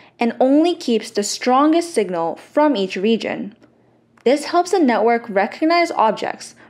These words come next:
regardless of their exact position or size. And then these steps repeat through multiple layers,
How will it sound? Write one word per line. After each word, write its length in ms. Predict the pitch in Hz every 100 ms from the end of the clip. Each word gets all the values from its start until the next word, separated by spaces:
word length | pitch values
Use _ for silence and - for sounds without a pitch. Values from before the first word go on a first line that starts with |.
| -
regardless 580 | 226 226 262 302 370
of 160 | - 220
their 120 | 220
exact 580 | - 196 185 175 220 -
position 600 | 302 220 196 - 165 160 - - -
or 220 | 247 240
size. 640 | 240 180 160 165 - - _ _ _ _ _ _ _ -
And 120 | 226
then 180 | 247 320
these 180 | 320 311
steps 320 | 311 294 -
repeat 520 | 277 269 349 240 -
through 140 | 202 196
multiple 640 | 202 220 269 285 254 180
layers, 400 | 170 160 - -